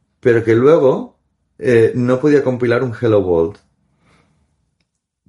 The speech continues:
Porque faltaban, faltaban unas cabeceras, faltaban unos headers, tal.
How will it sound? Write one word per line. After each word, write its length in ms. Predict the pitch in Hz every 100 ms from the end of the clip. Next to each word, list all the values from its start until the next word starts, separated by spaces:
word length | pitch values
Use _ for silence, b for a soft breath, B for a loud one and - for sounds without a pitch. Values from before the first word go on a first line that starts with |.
| -
Porque 380 | 123 117 143
faltaban, 1000 | 135 113 101 95 95 95 92 90 90 87 -
faltaban 1300 | - 92 95 92 95 95 95 92 92 92 90 87 -
unas 240 | 87 87
cabeceras, 680 | - 82 80 104 98 101 -
faltaban 340 | 98 - 85
unos 200 | 87 87
headers, 460 | 98 98 98 98 -
tal. 220 | - -